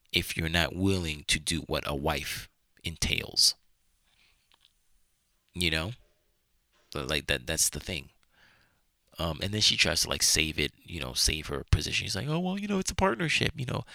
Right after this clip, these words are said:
How about that? It's a partnership." Like, yeah, yeah, yeah. Somebody probably fed you those answers in your hearing aid or something like that. But it's like, no,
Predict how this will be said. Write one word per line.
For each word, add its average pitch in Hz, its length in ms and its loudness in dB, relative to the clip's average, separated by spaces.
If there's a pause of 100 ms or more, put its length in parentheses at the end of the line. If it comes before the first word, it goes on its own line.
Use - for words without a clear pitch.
How 180 120 -2
about 170 200 -4
that? - 340 -4 (140)
It's - 120 -4
a - 40 0
partnership." - 540 -2
Like, 98 220 -4
yeah, 98 140 4
yeah, 78 280 0
yeah. - 240 -10
Somebody 90 460 -2
probably - 280 -4
fed - 260 0
you - 120 -8
those 73 240 -4
answers 73 400 -2
in 76 120 -6
your 71 120 -4
hearing 76 360 -4
aid - 200 -4
or - 80 -4
something - 220 0
like - 140 -10
that. 57 200 -6 (560)
But 71 140 -2
it's - 160 -2
like, 73 340 -2 (960)
no, 117 340 4